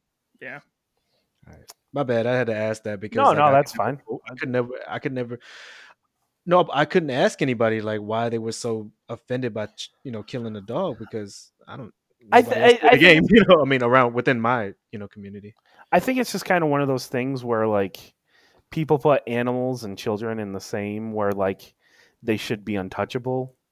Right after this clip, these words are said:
Speaker 3: type of thing,
Speaker 2: Mm.
Speaker 3: where, like, I, I, like, people, I, I don't know why, but, like, people, it's one thing, but, like,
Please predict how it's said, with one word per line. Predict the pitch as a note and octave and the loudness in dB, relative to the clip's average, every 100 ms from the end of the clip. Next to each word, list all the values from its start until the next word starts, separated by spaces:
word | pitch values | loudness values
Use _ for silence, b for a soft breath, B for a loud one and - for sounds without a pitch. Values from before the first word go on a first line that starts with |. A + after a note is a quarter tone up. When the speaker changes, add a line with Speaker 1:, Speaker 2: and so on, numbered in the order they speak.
| _ | _
Speaker 3:
type | C3+ C3 | -4 -4
of | B2+ | -6
thing, | C3+ B2 B2 | -4 -4 -4
Speaker 2:
Mm. | A2 | -4
Speaker 3:
where, | G#2+ G#2 | 0 0
like, | G2 F#2+ F2 - - _ _ b b b b b _ _ - | 0 -2 -6 -18 -20 _ _ b b b b b _ _ 0
I, | C3+ | 0
I, | - - C3+ - _ _ _ B B _ _ D#3 | 0 -4 -8 -8 _ _ _ B B _ _ 4
like, | E3+ E3 | 4 4
people, | - A3 A#3 G#3+ G3+ | 0 2 4 4 6
I, | F#3 F3+ | 4 6
I | E3+ | 8
don't | G#3 G#3 | 8 6
know | F#3 | 6
why, | D3 C#3 D#3+ | 8 8 8
but, | E3+ | 6
like, | D3+ C#3+ | 4 4
people, | - F#3 F3+ D#3 | 0 -6 0 0
it's | C3 | 0
one | B2 B2 C3+ | -2 -4 -2
thing, | D#3 D3+ D3 | -4 -4 -2
but, | C3+ | 0
like, | A#2 A2 - | 0 -2 -6